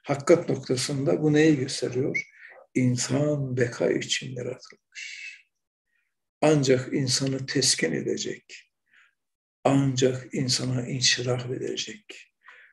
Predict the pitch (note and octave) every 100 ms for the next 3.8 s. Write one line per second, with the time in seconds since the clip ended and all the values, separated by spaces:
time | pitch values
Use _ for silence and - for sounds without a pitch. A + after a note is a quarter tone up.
0 | _ _ - D3+ D3+ C#3 C3+ B2+ D#3 C3
1 | - C#3+ D3 C#3 C3 C3+ B2+ C#3 C#3+ -
2 | D3 C3 C3 B2+ D3 - - - - -
3 | B2+ C3+ C3 D3+ D3 - -